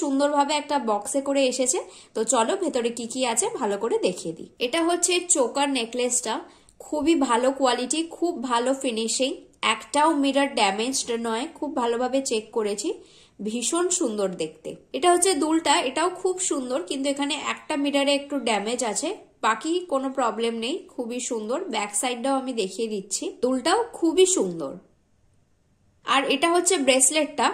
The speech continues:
এটাও খুবই সুন্দর দেখতে। এটা হচ্ছে ফ্রি সাইজ, এটা এখানে জয়েন্ট করা নেই, তো মোটামুটি সবারই এটা হয়ে যাবে। এটাও ভীষণ সুন্দর দেখতে, আর এটায় কোনো ড্যামেজ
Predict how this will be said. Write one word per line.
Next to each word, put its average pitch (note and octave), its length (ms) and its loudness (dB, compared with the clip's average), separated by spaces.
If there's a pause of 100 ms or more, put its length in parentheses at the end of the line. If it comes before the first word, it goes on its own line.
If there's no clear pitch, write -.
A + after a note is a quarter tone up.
(240)
এটাও D4+ 220 0 (100)
খুবই D4+ 240 2 (120)
সুন্দর B3+ 280 0 (140)
দেখতে। G#3 260 -2 (420)
এটা C4 160 2
হচ্ছে D4+ 200 2 (180)
ফ্রি D4 140 0 (240)
সাইজ, A3+ 280 2 (260)
এটা A3+ 140 0 (100)
এখানে C#4 260 -2 (200)
জয়েন্ট A#3 300 2 (120)
করা A#3 180 4 (100)
নেই, A#3+ 100 -2 (360)
তো - 40 -4 (120)
মোটামুটি C4+ 400 0 (120)
সবারই A#3+ 420 2
এটা C#4 200 0
হয়ে A3 240 4
যাবে। G3 200 0 (540)
এটাও D4 260 2
ভীষণ D4+ 260 0 (100)
সুন্দর C4+ 260 0 (100)
দেখতে, A#3 220 -4 (580)
আর F#3+ 100 4 (180)
এটায় D#4+ 320 2
কোনো B3 160 2 (120)
ড্যামেজ G#3 300 0